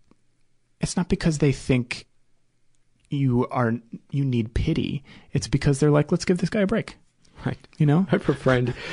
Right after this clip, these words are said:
Speaker 2: just a real kind of hard-nosed guy in my support group who, when we get people that are new,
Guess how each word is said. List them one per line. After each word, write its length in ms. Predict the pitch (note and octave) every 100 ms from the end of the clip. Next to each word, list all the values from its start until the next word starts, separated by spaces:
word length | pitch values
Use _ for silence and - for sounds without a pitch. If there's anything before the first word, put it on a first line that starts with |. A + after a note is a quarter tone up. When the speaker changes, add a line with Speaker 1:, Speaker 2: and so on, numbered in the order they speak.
| - - -
Speaker 2:
just 240 | - -
a 60 | C3
real 260 | A#2+ B2+
kind 240 | A2 A#2+ A2
of 60 |
hard-nosed 580 | - A#2 A2+ G#2+ G#2+ G#2
guy 280 | - G#2 G#2
in 120 | G#2
my 140 | G2+ G2+
support 560 | - G#2 - G#2+ G#2
group 320 | - G#2+ F#2+ -
who, 320 | A2 G2+ G#2
when 260 | A2+ G#2 G2+
we 120 | G#2
get 320 | G2 G#2 - -
people 240 | A#2+ A2
that 160 | G#2+ G2+
are 100 | G2
new, 380 | G2+ G#2+ A2+